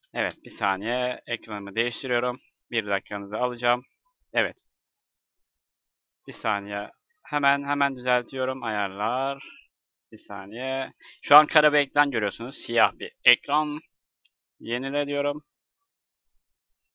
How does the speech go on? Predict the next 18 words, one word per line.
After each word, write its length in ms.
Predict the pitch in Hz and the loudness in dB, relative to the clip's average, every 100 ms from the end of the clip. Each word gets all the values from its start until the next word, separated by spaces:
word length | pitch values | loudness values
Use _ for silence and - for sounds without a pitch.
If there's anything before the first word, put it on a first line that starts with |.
| _ _ _ - | _ _ _ -20
Hmm, 420 | 113 107 107 110 | -14 -12 -12 -14
Google 320 | 113 117 117 104 - | -18 -16 -14 -14 -14
Chrome. 460 | 127 127 127 131 _ _ _ _ | -14 -10 -8 -10 _ _ _ _
Tamam 340 | 120 113 110 | -6 -6 -6
diyorum. 420 | 101 101 110 131 139 _ _ _ _ _ _ _ _ _ _ _ _ _ _ - | -8 -8 -8 -10 -14 _ _ _ _ _ _ _ _ _ _ _ _ _ _ -12
Tamam 340 | 110 110 113 | -6 -4 -4
diyeceğim 300 | 117 120 139 147 | -8 -6 -6 -6
mi? 160 | 156 147 _ _ _ | -10 -14 _ _ _
Polis 260 | 104 104 - | -16 -16 -18
mi 60 | |
çağırayım? 340 | - 95 92 107 - - _ | -12 -10 -10 -16 -20 -20 _
<clears throat> 520 | 123 127 - 143 107 - _ _ _ _ _ _ _ _ _ _ _ _ _ _ _ _ _ _ _ _ _ _ _ _ _ _ _ _ | -12 -10 -8 -8 -8 -12 _ _ _ _ _ _ _ _ _ _ _ _ _ _ _ _ _ _ _ _ _ _ _ _ _ _ _ _
Tamam 320 | - 123 127 120 | -14 -8 -6 -6
diyorum 200 | 107 127 | -8 -6
ama 160 | 143 120 | -4 -6
olmuyor. 260 | 120 104 | -6 -10
Bir 60 | 113 | -10
saniye. 440 | - 101 101 131 | -6 -6 -4 -8